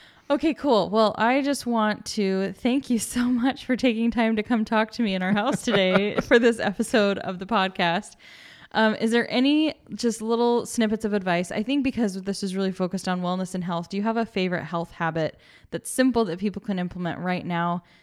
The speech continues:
Speaker 1: that you feel like you've added into your routine and that maybe Upness or using C B D has inspired you to implement in your life?
Speaker 2: Um, I think really, like, especially with dealing with anxiety and depression and all those things,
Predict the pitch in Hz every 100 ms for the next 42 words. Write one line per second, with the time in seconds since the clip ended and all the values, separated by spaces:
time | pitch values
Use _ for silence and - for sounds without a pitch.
0 | _ - - 185 185 185 196 170 190 190
1 | 190 190 190 185 180 - 175 170 170 -
2 | 180 160 - 190 180 170 170 - 185 180
3 | 185 170 175 180 196 196 190 196 180 170
4 | 180 175 160 - 170 160 170 165 160 160
5 | - 170 160 - 170 180 170 147 165 143
6 | 107 170 - _ _ _ _ _ - -
7 | - - 170 165 165 165 - 139 - 170
8 | 165 - 123 131 131 127 123 120 - -
9 | _ _ 127 123 - 117 - 127 - 120
10 | 110 113 110 107 107 107 104 104 104 104
11 | 104 - - 107 101 98 - 101 110 98
12 | - 98 95 92 - 87 98 - 82 90
13 | -